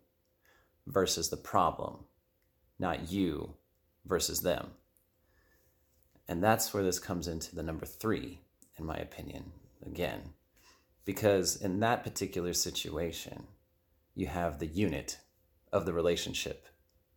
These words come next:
The two of you are one, right? That's a union. It's a partnership. So it's the two of you, that relationship, versus the problem, which is the second element, seeking a solution, which is the number three,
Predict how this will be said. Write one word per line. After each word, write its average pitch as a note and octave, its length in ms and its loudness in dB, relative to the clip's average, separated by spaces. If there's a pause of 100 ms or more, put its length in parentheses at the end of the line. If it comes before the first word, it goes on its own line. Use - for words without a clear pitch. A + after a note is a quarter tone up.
(300)
The F2+ 140 -2
two B2+ 400 4
of F#2+ 140 4
you F2+ 380 6 (200)
are E2 140 2
one, D#2+ 520 0 (460)
right? E2+ 360 -2
That's E2+ 180 -2
a D#2+ 60 -4
union. D2+ 460 -2
It's C#2+ 140 -4
a - 40 -4
partnership. - 800 0 (1500)
So F2+ 500 4
it's - 200 0
the F#2 100 -4
two - 420 -2
of A2 160 -2
you, F2 520 2
that D#2+ 260 -4
relationship, F#2 760 0 (220)
versus F2+ 340 2
the F#2 80 -8
problem, E2+ 600 4 (200)
which E2 220 -10
is D#2+ 120 -6
the - 80 -2
second - 480 2
element, D#2+ 460 0 (520)
seeking F#2+ 580 4
a D#2+ 40 -2
solution, E2+ 720 -4
which - 220 -8
is E2+ 100 -8
the E2 100 -8
number E2 320 -4
three, C2+ 440 -8